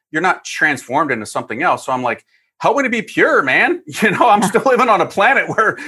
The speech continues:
you know, this stuff is in front of me every day and I gotta watch myself, you know, and, and he did. And so that was strong for me. And now every day, I mean, I get up in the morning, I say my consecration to Mary, my daily short little formula, and I say one to Saint Joseph.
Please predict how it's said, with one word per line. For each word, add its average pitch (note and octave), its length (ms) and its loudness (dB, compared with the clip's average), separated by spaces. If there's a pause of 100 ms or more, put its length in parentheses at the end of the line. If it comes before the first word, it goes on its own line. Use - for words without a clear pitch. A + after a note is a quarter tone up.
(320)
you G3 100 4
know, F3 160 4
this G3 160 0
stuff A3 240 0
is D#3+ 140 -2
in E3+ 80 -2
front A#3+ 180 2
of G#3 60 -2
me E3+ 80 2
every E3+ 180 2
day A3 300 4
and E3 80 0
I G3 160 2
gotta F#3 180 2
watch B3 280 0
myself, G#2+ 460 -4
you B2 60 -10
know, A#2+ 240 -2
and, C3+ 320 -2
and D3+ 180 -2
he F3 140 -8
did. A#2 540 -2
And B2 320 -2
so D#3 360 0 (360)
that A3 280 2
was D#3+ 180 -6
strong - 480 -4
for C3+ 120 -8
me. A#2+ 120 -8
And D3 220 0
now C3+ 500 0 (200)
every F#3 320 0
day, B2 420 0
I C3+ 60 -2
mean, C3+ 140 -4
I B2+ 60 0
get C#3+ 160 -2
up G#3+ 140 -2
in F3 60 -4
the E3+ 80 -4
morning, C3+ 480 -2
I B2+ 80 0
say C#3+ 240 -2
my C3 160 0
consecration C#3+ 680 -4
to D3+ 80 -10
Mary, B2+ 380 -2
my A2+ 300 -4
daily B2 520 -2
short B2+ 320 -6
little A#2 340 -6
formula, A2+ 500 -4 (340)
and C3+ 140 0
I B2+ 120 0
say C3+ 240 -2
one C#3 200 -2
to D#3 60 -4
Saint E3 260 -6
Joseph. A2+ 420 -6